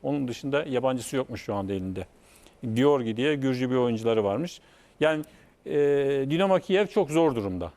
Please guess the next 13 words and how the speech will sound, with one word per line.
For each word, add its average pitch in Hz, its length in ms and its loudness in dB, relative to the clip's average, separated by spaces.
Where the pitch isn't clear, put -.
Onu 135 180 -2
söyleyelim. 135 600 2
E, 123 380 0
Fenerbahçe, 160 680 2
Dinamo 147 300 0
Kiev 156 280 2
maçı 160 220 -2
el-, 151 260 2
elbette 180 440 0
ki 120 120 -2
Lucescu 151 420 2
var 117 120 4
sonuçta. 120 520 0